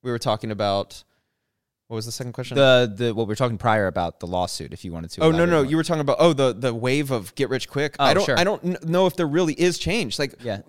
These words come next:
Speaker 1: d-, dude, you go back to nineteen nineties Tom Vu and some of these guys. It's the
Speaker 2: Mm-hmm.
Speaker 1: same messaging.
Speaker 2: Yeah.
Speaker 1: Why can you not stop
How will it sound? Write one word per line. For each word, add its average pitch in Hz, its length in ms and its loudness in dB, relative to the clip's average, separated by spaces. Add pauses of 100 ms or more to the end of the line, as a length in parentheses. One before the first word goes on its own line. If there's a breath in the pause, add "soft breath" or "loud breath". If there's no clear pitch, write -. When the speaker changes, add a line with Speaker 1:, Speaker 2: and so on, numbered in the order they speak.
Speaker 1:
d-, 180 100 -14
dude, 202 220 -2
you 196 80 -4
go 240 100 4
back 226 160 2
to 208 100 -4
nineteen 202 340 -4
nineties 190 280 -4
Tom 170 320 -4
Vu 131 440 -2
and 135 120 -6
some 160 100 -4
of 147 60 -2
these 131 140 -6
guys. 120 240 -4
It's 165 160 -4
the 214 80 0
Speaker 2:
Mm-hmm. 196 60 2
Speaker 1:
same 208 600 -2
messaging. 196 460 -2
Speaker 2:
Yeah. 90 100 -8 (640)
Speaker 1:
Why 151 500 0
can 190 160 -4
you 180 120 0
not 170 200 0
stop - 500 0